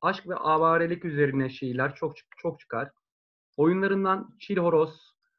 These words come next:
Atlar ve Filleri bilmenizi isterim. E, romanları da var. Bir Kadının Penceresinden, Dana Burnu diye iki tane romanı var. Arkadaşlar, e, Oktay Rıfat Horozcu'nun bu şekilde genel özelliklerine bakalım.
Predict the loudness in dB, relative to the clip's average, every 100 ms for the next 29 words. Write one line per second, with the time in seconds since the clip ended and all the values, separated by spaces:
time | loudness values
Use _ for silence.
0 | _ _ -4 -4 0 0 2 -4 -6 -4
1 | -2 -2 -2 -2 -2 -8 -8 -4 -2 -4
2 | -16 _ _ _ _ _ -4 0 2 0
3 | -2 -4 0 2 2 2 2 2 4 2
4 | 0 -8 _ -10 -6 -4 0 0 0 -2
5 | -2 -2 -4 -4 -4 -2 -2 -4 _ _
6 | _ _ _ -2 0 0 0 0 -2 0
7 | 0 0 -2 _ _ _ -14 -8 -6 -2
8 | -2 -2 -2 -2 0 0 0 -2 -4 _
9 | _ _ _ -8 -6 -2 -2 -2 -6 -6
10 | -6 -4 -4 -4 -4 -2 -2 -2 -6 -2
11 | -2 0 -2 -6 -8 _ _ -6 -6 _
12 | _ _ _ _ _ -10 -8 -6 -6 -4
13 | -2 0 0 0 0 -2 -2 -4 -2 0
14 | -2 -2 -12